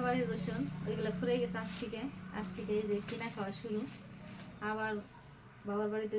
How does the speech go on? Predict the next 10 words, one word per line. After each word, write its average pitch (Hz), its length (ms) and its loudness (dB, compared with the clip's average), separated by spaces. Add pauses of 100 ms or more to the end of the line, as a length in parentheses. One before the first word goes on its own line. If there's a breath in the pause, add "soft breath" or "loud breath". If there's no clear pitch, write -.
যেমকে 202 240 2
রসুন 214 340 0
উঠবো, 208 180 2 (120)
তখন 202 220 -2 (120)
আবার 196 220 0 (680)
বাবার 202 280 0
বাড়ি 180 200 -8
থেকে 190 240 -4
আনবো। 185 200 -6 (1900)
আজকের 240 340 4